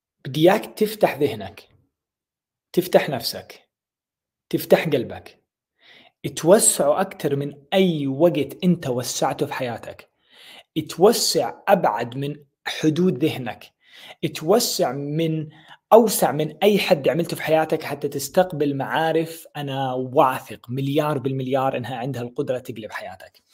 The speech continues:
قبل ما أحكي لك عن الاستقبال ومسار الاستقبال وليش أنا بشوفه هو الثورة،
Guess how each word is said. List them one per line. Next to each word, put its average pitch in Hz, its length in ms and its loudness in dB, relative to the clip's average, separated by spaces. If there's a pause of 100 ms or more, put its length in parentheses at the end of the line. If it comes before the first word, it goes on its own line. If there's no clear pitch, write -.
(560)
قبل 277 180 8
ما 202 80 0
أحكي - 280 -4
لك 151 260 -2
عن 120 160 -8
الاستقبال 123 840 -6
ومسار 123 460 -6
الاستقبال 123 960 -4
وليش 170 380 0
أنا 151 100 -10
بشوفه 139 400 -6
هو 131 200 -2
الثورة، 127 540 -2